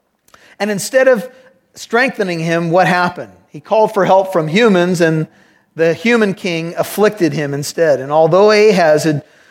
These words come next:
uh, took a portion out of the house of the Lord, this is how desperate he got, and out of the palace of the king and out of the princes, and gave it to the king of Assyria,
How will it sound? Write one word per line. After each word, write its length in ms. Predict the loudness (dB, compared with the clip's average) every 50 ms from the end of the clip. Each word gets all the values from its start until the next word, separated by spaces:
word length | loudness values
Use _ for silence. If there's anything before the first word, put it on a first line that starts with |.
| _ _ _ _ -8
uh, 140 | -6 -6 -6
took 240 | -6 -6 -8 -6 -6
a 60 | -8
portion 520 | -10 -6 0 2 2 2 2 0 -4 -6 -6 -4
out 160 | -2 0 0
of 120 | -2 -2 -6
the 60 | -6
house 420 | -4 -2 0 2 2 0 0 -2
of 80 | -2 0
the 100 | 0 2
Lord, 640 | 2 4 4 4 4 4 2 0 -2 -4 -8 -14 -16
this 140 | -16 -10 -4
is 40 |
how 140 | -2 -2 -2
desperate 480 | -2 -2 -2 -2 -2 -4 -8 -14 -14 -14
he 60 | -12
got, 420 | -10 -10 -10 -10 -10 -14 -18 _ _ _ _ _ _ _ _ _
and 120 | -20 -20 -12 -6
out 200 | -2 0 0 0
of 100 | 0 -2
the 80 | -6 -8
palace 560 | -8 -8 -6 -4 -2 0 0 0 -2 -4 -6
of 120 | -8 -8
the 60 | -8
king 380 | -10 -10 -10 -10 -10 -8 -8 -6
and 80 | -4 -2
out 140 | 0 0
of 80 | -2 -2
the 100 | -4 -8
princes, 640 | _ -10 -10 -10 -8 -10 -10 -10 -12 -12 -14 -16 _ _ _ _ _ _ _ _ -16
and 200 | -12 -12 -8 -2
gave 240 | 0 0 2 2 0
it 100 | -2 -2
to 100 | -4 -6
the 80 | -6 -8
king 300 | -10 -8 -10 -8 -8 -8
of 100 | -8 -8
Assyria, 760 | -8 -8 -4 -2 0 0 0 2 2 2 2 0 -2 -6